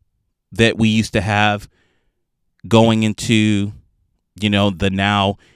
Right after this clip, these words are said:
defunct, uh, you know, music store, you know, filing through all the letters to find you know, our favorite artists or potential artists that we would be interested in.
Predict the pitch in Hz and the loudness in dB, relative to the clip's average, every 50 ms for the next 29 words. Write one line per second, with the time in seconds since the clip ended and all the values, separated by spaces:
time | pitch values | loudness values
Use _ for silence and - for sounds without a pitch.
0 | _ _ - 87 - 110 107 101 - - 117 110 107 107 101 - - - - _ | _ _ -14 -4 -2 -2 0 -2 -2 -2 -2 -2 -2 -4 -6 -10 -14 -20 -20 _
1 | _ - 104 101 101 98 98 98 95 92 92 92 - _ _ _ _ _ _ - | _ -4 -2 0 0 0 0 0 0 -2 -2 -4 -8 _ _ _ _ _ _ -4
2 | 107 98 95 92 90 92 110 131 131 127 - - - - 98 90 92 110 131 - | -2 -2 -2 -2 0 0 0 2 2 0 -4 -4 -2 0 0 0 0 -2 -4 -8
3 | _ _ _ _ _ _ _ _ _ _ _ _ _ _ _ _ _ _ _ _ | _ _ _ _ _ _ _ _ _ _ _ _ _ _ _ _ _ _ _ _
4 | _ _ _ _ _ _ _ _ _ _ _ _ _ _ _ _ _ _ - - | _ _ _ _ _ _ _ _ _ _ _ _ _ _ _ _ _ _ -4 -4
5 | 95 95 98 95 98 104 117 127 - _ _ _ _ _ _ _ _ _ _ - | -2 0 0 0 0 0 -2 -4 -10 _ _ _ _ _ _ _ _ _ _ 0
6 | 113 110 107 107 110 117 110 107 101 - - - 107 107 107 104 104 104 104 101 | 2 4 4 4 2 2 0 -2 -6 -6 -4 -2 0 2 2 4 2 2 0 -4
7 | - _ _ _ _ _ _ _ - 104 110 113 120 110 107 101 107 104 104 104 | -6 _ _ _ _ _ _ _ 0 2 4 4 4 2 2 0 0 0 2 2
8 | 104 104 101 - - - 113 98 95 - - - 110 110 107 107 101 101 104 101 | 2 0 -2 -4 -4 -2 -2 -2 -2 -4 -4 -2 -2 0 0 0 0 -2 -4 -6
9 | - - _ _ _ _ _ - 101 98 98 95 92 92 92 85 - - - 113 | -10 -14 _ _ _ _ _ -6 -2 0 0 2 2 2 0 -2 -2 0 2 2
10 | 113 107 113 110 - - 101 104 104 104 107 104 98 - 95 85 - - - - | 2 2 2 0 0 0 2 2 2 2 2 0 0 0 -2 -2 -2 -2 -6 -4
11 | - - 113 104 - 117 110 101 - 101 110 110 107 104 98 - - 104 87 104 | -4 -6 -4 -2 0 0 0 0 0 0 -2 0 -2 -4 -6 -6 -6 -4 -2 -2
12 | 107 98 101 95 101 101 101 101 101 - 101 - - - 98 98 101 101 101 98 | -2 -2 -4 -4 -4 -2 -2 -2 -4 -4 -8 -10 -10 -8 -6 -4 -2 -2 -2 -4
13 | 101 98 | -6 -8